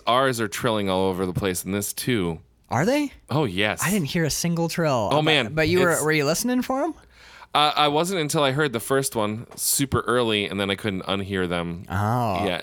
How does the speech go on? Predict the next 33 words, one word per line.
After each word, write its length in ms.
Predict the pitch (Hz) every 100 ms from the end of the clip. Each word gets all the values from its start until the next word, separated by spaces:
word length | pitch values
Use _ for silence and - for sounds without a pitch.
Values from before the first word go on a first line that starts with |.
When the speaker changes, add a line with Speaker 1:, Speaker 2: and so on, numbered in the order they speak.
| -
Speaker 2:
I, 80 | 156
Speaker 1:
every 220 | 190 160
Speaker 2:
I 60 | 190
missed 260 | 175 -
'em 100 | 110
all. 160 | 120 123
Speaker 1:
Every 340 | 143 156 160
R 460 | - 117 135 151 131
was, 300 | 113 110 110
but 320 | 117 135 -
it's 260 | 147 147 - - - - -
where 180 | 160
it 120 | 170 156
came 180 | 190 190
across 380 | 160 170 165
as 140 | 143 113
goofy 360 | 131 151 160
and 120 | 131 107
funny 340 | 123 120 127
in 120 | 110
Phantom 640 | - 110 110 151 147 147 -
Speaker 2:
Mm-hmm. 240 | 131 104 127 _ _ _ _
Speaker 1:
of 120 | 123 117
the 100 | 117
Opera 260 | 120 131
'cause 140 | 123 113
it's 140 | 113 120 180
ridiculous 720 | 226 302 349 262 330 311 269 214
and, 80 |
like, 120 | 196 156
oh 120 | 143
my 160 | 117
goodness. 400 | 95 87 87 90